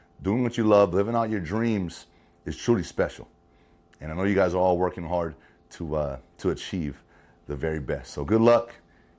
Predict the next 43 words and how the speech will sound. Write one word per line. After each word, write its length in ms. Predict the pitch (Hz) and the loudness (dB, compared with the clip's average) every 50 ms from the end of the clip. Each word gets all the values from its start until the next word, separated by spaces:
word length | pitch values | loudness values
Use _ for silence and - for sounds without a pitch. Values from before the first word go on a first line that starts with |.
| _ _ | _ _
and, 140 | - 76 78 | -12 -10 -10
uh, 140 | 76 73 73 | -8 -10 -10
congratulations 680 | 71 - 85 85 85 85 78 82 82 78 - 80 76 | -10 -4 -2 -2 -2 -2 -2 -4 -6 -6 -8 -10 -10
again. 240 | 78 71 73 73 - - _ _ _ _ _ _ _ _ _ _ _ _ - | -10 -10 -10 -12 -14 -18 _ _ _ _ _ _ _ _ _ _ _ _ -8
Go 100 | - 80 | -6 -6
get 100 | 76 69 | -6 -8
'em. 80 | 67 - _ _ _ _ _ _ _ _ _ _ _ _ _ _ _ _ _ _ _ _ _ _ _ - _ _ _ - | -8 -12 _ _ _ _ _ _ _ _ _ _ _ _ _ _ _ _ _ _ _ _ _ _ _ -20 _ _ _ 0
Oh, 320 | - 151 170 170 151 127 104 - - | 4 6 6 8 6 6 4 2 2
this 200 | - 143 156 - | 2 2 4 4
was 180 | 156 139 113 117 | 4 4 6 8
a, 260 | 117 107 104 92 80 - - - | 8 8 8 6 4 -2 -10 -8
this 200 | - 175 175 - | -6 -6 -2 0
is 60 | 151 | 2
a 100 | 123 107 | 2 2
sad 300 | 92 - 107 101 101 101 | 2 4 4 6 6 6
one, 140 | 95 95 95 | 4 2 0
man. 200 | 95 95 95 95 | 0 0 0 0
I, 220 | 92 90 - - - | 0 -2 -4 -6 -8
you 80 | 90 | -4
know, 80 | 107 92 | 0 2
I 80 | 87 | 2
was 180 | 101 104 101 95 | 2 2 0 -2
so 240 | - - 131 123 117 101 | -2 0 2 2 2 2
high 280 | 95 107 110 110 110 | 2 2 2 2 2
on 160 | 107 101 101 | 2 0 0
this 360 | 98 98 98 95 - - - - _ _ _ _ _ _ _ _ | 0 0 -2 -2 -4 -10 -18 -20 _ _ _ _ _ _ _ _
last 460 | - 90 98 98 101 98 90 - - - | -4 0 2 2 2 2 0 -4 -8 -6
year 300 | 98 101 98 98 98 92 | -2 0 2 2 2 0
when 140 | 92 90 | -2 -6
the, 80 | 90 80 | -6 -8
when 140 | - 87 87 | -8 -6 -2
the 60 | 87 | 0
acquisition 540 | 87 95 95 - 90 85 90 87 - 87 80 | 0 0 0 -2 -2 -2 -4 -4 -4 -6 -4
happened, 360 | 82 87 82 - 85 80 78 - - | -4 -4 -4 -4 -6 -12 -14 -14 -14
when 100 | - 80 | -10 -8
the 80 | 87 85 | -6 -6
Atlanta 240 | 80 90 90 87 85 | -4 -4 -4 -4 -4
Falcons 400 | 85 - 92 87 82 87 85 80 | -4 -2 -2 -2 -2 -4 -6 -8
acquired 400 | 80 - 131 147 151 107 - - - _ _ _ _ _ _ _ _ _ - | 0 4 4 4 4 4 0 -6 -16 _ _ _ _ _ _ _ _ _ -2
Hawaii's 420 | - 98 104 110 107 113 95 98 | 2 4 4 4 4 2 0 0
own 140 | 107 98 95 | 0 0 -2
Marcus 320 | 95 98 95 - 101 87 | -2 -4 -4 -6 -8 -8
Mariota. 460 | 90 92 90 90 85 78 - 71 64 | -6 -4 -4 -2 -4 -4 -6 -12 -16